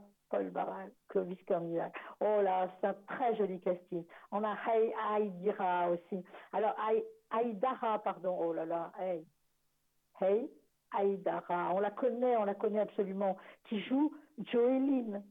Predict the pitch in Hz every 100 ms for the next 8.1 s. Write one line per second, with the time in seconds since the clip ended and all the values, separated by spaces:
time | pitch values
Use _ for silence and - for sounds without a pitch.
0 | _ _ - 185 220 220 196 - 185 170
1 | 196 - - 180 - - - - 208 226
2 | 208 240 233 254 - - 240 226 226 226
3 | - _ _ _ 180 180 175 185 - 196
4 | 208 - 190 185 - - 202 208 202 233
5 | 247 247 269 247 196 185 220 - 233 208
6 | 202 - _ 170 - - 175 - - -
7 | 208 226 233 214 220 214 196 180 180 180